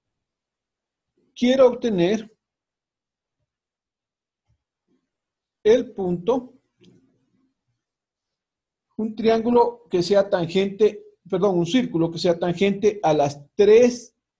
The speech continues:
rectas del triángulo. El centro de ese círculo está en el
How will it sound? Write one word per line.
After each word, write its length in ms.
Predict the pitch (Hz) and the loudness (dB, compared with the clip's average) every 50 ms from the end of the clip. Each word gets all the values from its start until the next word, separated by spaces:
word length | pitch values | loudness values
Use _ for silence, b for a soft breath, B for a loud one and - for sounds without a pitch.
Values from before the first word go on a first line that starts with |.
| _ _ _ _ _ _ _ _ _ _ _ _ _ _ _ _ _ _ | _ _ _ _ _ _ _ _ _ _ _ _ _ _ _ _ _ _
rectas 640 | - 160 160 196 196 180 185 - 202 185 175 175 156 | -14 -4 -2 -2 -2 -2 -2 -2 0 0 0 0 -2
del 380 | 147 165 175 180 175 - - - | -2 0 0 0 -2 -8 -10 -10
triángulo. 480 | 226 262 294 294 277 208 165 156 - _ _ _ _ _ | -4 -2 -2 -2 -2 -6 -8 -10 -12 _ _ _ _ _
El 180 | - 185 165 - | -6 -6 -6 -4
centro 360 | - 226 262 254 302 277 269 | -2 -4 -2 -2 -2 -2 -2
de 80 | 269 | -2
ese 160 | 240 247 277 247 | -4 -4 -6 -4
círculo 400 | - 233 214 - - 233 220 196 | -4 -6 -8 -6 -8 -6 -6 -6
está 440 | - - - 202 202 208 208 208 - _ - | -8 -4 -2 -2 -2 -2 -2 -6 -10 _ -6
en 220 | - 180 180 185 196 | -4 -4 -4 -2 -2
el 340 | 208 214 220 214 214 - | -4 -4 -4 -6 -10 -18